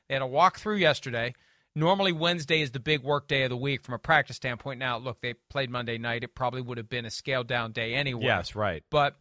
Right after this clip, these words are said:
Speaker 1: today is kinda like the preparation, the real preparation, and it tells me that they are ready to go, that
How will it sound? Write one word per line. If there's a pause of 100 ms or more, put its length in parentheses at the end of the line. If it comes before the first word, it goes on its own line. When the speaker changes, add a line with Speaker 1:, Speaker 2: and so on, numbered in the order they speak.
(340)
Speaker 1:
today
is
kinda
like
the
preparation,
the
real
preparation,
and
it
tells
me
that
they
are
ready
to
go,
that